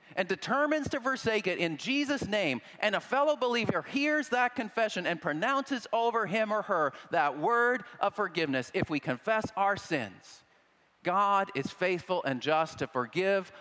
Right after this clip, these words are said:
our sins and purify us from all unrighteousness. The Holy Spirit is at work. That's a blow to sin right away when it's brought out into the light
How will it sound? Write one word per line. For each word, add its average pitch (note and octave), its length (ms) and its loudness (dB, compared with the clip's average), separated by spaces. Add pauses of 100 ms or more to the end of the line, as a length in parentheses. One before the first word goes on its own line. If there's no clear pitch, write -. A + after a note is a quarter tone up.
(100)
our E3 400 2 (100)
sins D3+ 460 0
and A#2+ 220 -4
purify F#3 600 2
us E3+ 80 -4
from - 260 -4
all F3+ 380 4
unrighteousness. C#3+ 920 -2 (840)
The A2 80 0
Holy E3+ 400 -2
Spirit C#3 400 0
is B2+ 160 -2
at A2 200 -4
work. - 320 -14 (1200)
That's G3 240 0
a F#3 80 2
blow G3+ 360 2
to D4 140 -2
sin G#3+ 480 0 (160)
right G3+ 280 2
away D3+ 500 -2 (880)
when D#3+ 160 0
it's D3+ 120 -2
brought G#3+ 400 2
out B3 160 2
into G#3+ 160 -4
the G#3+ 120 2
light D#3 280 4